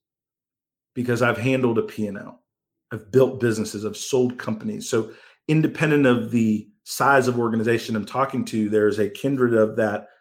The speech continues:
thinking, because I understand the challenge of working on an initiative that you don't fully understand its payback yet,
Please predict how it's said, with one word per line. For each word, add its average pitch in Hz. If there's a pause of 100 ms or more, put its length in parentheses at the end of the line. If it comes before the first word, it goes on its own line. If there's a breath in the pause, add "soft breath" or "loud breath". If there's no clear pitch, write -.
(220 soft breath)
thinking, 113 (680)
because 123
I 120
understand 139
the 113
challenge 113 (400)
of 110
working 135
on 147
an 135
initiative 123
that 110
you 113
don't 117
fully 139
understand 131
its 110
payback 127
yet, 73